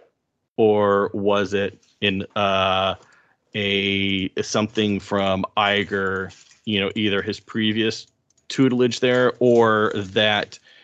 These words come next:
Chapek tried to get it going and couldn't get it, like, really have legs and across the finish line, and now, um, Iger came in and is like,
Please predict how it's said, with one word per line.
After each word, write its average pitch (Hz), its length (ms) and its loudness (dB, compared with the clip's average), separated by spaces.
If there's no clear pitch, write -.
Chapek 110 800 -2
tried 110 480 -2
to 110 120 -6
get 104 200 -2
it 98 140 -6
going 104 420 -2
and 98 140 -8
couldn't 107 340 -6
get 101 160 0
it, 98 160 -2
like, 98 280 -8
really 104 760 0
have 101 320 -2
legs 101 440 -4
and 98 460 -8
across 104 380 -4
the 101 80 -8
finish 107 380 -4
line, 95 480 -4
and 98 240 0
now, 95 680 0
um, 92 440 0
Iger 101 480 -2
came 95 280 -6
in 92 360 -4
and 95 260 -6
is 90 100 -8
like, 90 140 -4